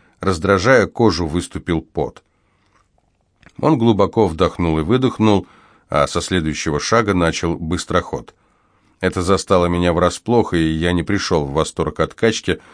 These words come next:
с которой меня швырнуло из одного места в другое. В этот день он ел меньше, чем привык за последнее время, и вскоре уже растрачивал накопленные запасы магии.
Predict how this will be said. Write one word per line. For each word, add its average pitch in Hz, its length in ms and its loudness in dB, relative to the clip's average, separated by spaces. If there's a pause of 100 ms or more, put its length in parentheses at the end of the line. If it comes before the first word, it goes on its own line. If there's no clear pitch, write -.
(140)
с - 100 -18
которой 85 320 -2
меня 85 340 2
швырнуло 90 720 0
из 78 120 -4
одного 87 300 0
места 90 340 -2
в 73 60 -8
другое. 87 520 -2 (760)
В - 80 -4
этот 95 300 -2
день 98 340 2
он 90 260 2
ел 92 260 2
меньше, 110 480 0
чем 82 220 -2
привык 85 340 -2
за 76 100 -6
последнее 85 580 -2
время, 80 360 0 (480)
и 85 160 0
вскоре 135 340 0
уже 117 520 4
растрачивал 107 720 2
накопленные 101 680 0
запасы 104 480 0
магии. 62 500 -2